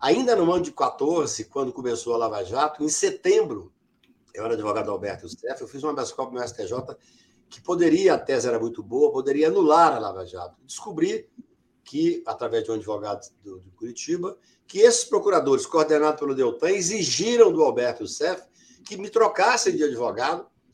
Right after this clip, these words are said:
e que desistisse do habeas corpus. Ali começava a fraude já.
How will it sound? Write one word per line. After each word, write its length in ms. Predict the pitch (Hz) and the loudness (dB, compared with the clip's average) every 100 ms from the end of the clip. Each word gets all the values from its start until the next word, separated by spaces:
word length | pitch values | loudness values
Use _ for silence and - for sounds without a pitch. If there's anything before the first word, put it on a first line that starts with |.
| - | -10
e 40 | |
que 120 | 254 | -6
desistisse 500 | 196 226 226 - 233 | -4 -2 -2 -2 0
do 80 | 240 | 2
habeas 260 | 240 240 - | 2 2 -2
corpus. 720 | 165 202 - - - - _ _ _ - _ | 0 0 0 -10 -20 -20 _ _ _ -20 _
Ali 240 | 127 190 269 | -4 -2 -2
começava 540 | 226 170 - 135 127 | -2 -2 0 -2 -2
a 40 | |
fraude 540 | - 123 123 113 104 101 | -6 -2 0 0 -6 -12
já. 280 | 110 - | -10 -12